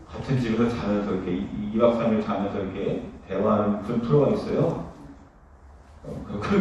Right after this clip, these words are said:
그래서 그렇게 심심해서 이렇게 어쩌다 보니까 보게 됐어요. 보게 됐어요. 근데 어떤 친구들은 이름은 잘 모르겠고요. 처음 본 사람인데 하여튼 젊은 친구들이에요. 아, 근데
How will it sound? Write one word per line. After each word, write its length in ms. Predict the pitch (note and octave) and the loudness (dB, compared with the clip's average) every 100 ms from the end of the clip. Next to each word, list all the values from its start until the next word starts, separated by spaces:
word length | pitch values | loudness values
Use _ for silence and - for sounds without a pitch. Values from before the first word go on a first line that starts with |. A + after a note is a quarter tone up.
| - | 2
그래서 280 | C3+ A#3 - - - - | 2 2 0 -2 -6 -2
그렇게 220 | F#3 D3+ | 0 0
심심해서 540 | - A#3+ - G3 D#3+ | 0 2 4 6 4
이렇게 120 | E3+ D3 | 6 6
어쩌다 440 | C#3 B2+ F3 E3+ | 6 6 6 6
보니까 360 | D3+ C#3+ - - - - - - | 6 2 0 -8 -16 -20 -20 -10
보게 240 | A#2+ A#2+ C3 | -4 0 0
됐어요. 380 | - - - - - - - - - - - - - - - - - - - | -2 -6 -12 -18 -20 -20 -20 -20 -20 -20 -20 -20 -20 -20 -20 -20 -20 -14 -6
보게 160 | A#3+ - | -4 -2
됐어요. 260 | - - - - - - - - - - - | -4 -8 -16 -20 -20 -20 -20 -20 -20 -18 -12
근데 580 | A#2 A#2 D3+ - - - - | 0 6 6 6 -2 -8 -14
어떤 260 | - - D3 | -12 -2 -2
친구들은 580 | C#3 C#3+ C3 C3+ C#3 - | 0 0 2 4 2 0
이름은 320 | A#2+ D#3+ D3+ | 0 0 0
잘 160 | C3 B2 | 0 -2
모르겠고요. 760 | - G#3+ - - - - - - - | -4 -4 -6 -2 2 2 0 -6 -10
처음 260 | - B3+ | 2 6
본 160 | A3 E3 | 6 6
사람인데 320 | C3 A3 - | 4 4 0
하여튼 520 | - - - G3+ - - - - | -2 -4 -4 -4 -6 -12 -16 -10
젊은 300 | - E3 F3 | 0 2 2
친구들이에요. 580 | D3 C3+ A#2 - - - - - - - - - - - - | 2 0 0 -2 -8 -12 -18 -20 -20 -20 -20 -20 -20 -20 -10
아, 60 | C#3 | -2
근데 640 | D3+ D3+ F#3+ - - - | 2 6 6 6 2 -8